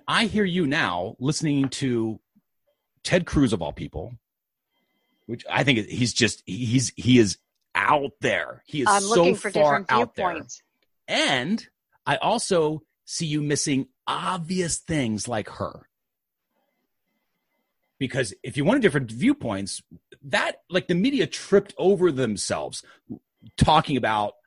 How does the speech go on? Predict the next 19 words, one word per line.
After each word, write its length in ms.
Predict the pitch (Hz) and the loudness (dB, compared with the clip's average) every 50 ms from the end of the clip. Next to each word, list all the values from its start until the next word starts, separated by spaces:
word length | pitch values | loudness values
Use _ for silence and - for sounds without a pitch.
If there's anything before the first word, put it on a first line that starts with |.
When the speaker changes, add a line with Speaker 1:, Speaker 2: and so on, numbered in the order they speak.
| _ _ _ | _ _ _
Speaker 1:
how 260 | - - 143 151 151 | -6 -2 0 0 2
insane 560 | - 135 131 127 - - - 143 147 143 139 | 2 2 2 2 0 0 0 2 2 2 2
she 340 | 135 - - - - 160 175 | 0 -2 -2 -2 -2 0 0
was 480 | 170 139 143 147 107 95 87 90 98 - | 0 0 2 2 2 2 0 -2 -4 -6
and 140 | - 120 104 | -8 -6 -4
how 120 | 117 127 | -4 -4
the 80 | 131 113 | -4 -6
Republicans 640 | 117 107 - - 180 160 165 156 - 123 110 101 95 | -8 -8 -4 -2 -2 0 -2 -2 -2 -4 -6 -6 -6
were 280 | 107 110 107 104 104 - _ _ _ - | -6 -6 -4 -4 -6 -8 _ _ _ -8
retweeting 540 | 98 117 151 151 - - - 175 180 160 113 | -4 -2 -2 -2 -2 -4 -2 -2 0 -2 -2
her. 300 | 82 85 85 85 92 95 _ _ _ _ _ _ | -4 -6 -8 -8 -10 -12 _ _ _ _ _ _
Trump 300 | - - - 196 247 247 | -4 2 4 6 6 6
defended 400 | - 196 151 - 160 147 127 113 | 4 2 2 4 2 0 0 -2
her 160 | 98 98 110 98 | -6 -8 -10 -10
twice 760 | - - - - - 175 269 359 320 151 110 - - - - _ _ _ _ | -12 -16 -20 -18 -8 -4 -2 -2 -2 -2 -2 -4 -6 -6 -8 _ _ _ _
because 220 | - 131 123 120 101 | -4 -2 -2 0 0
he's 180 | 110 98 82 98 | -2 -2 0 0
never 180 | 107 92 85 | -2 -2 -2
wrong. 380 | 82 95 107 85 69 90 131 | -2 -2 -2 -2 -4 -6 -8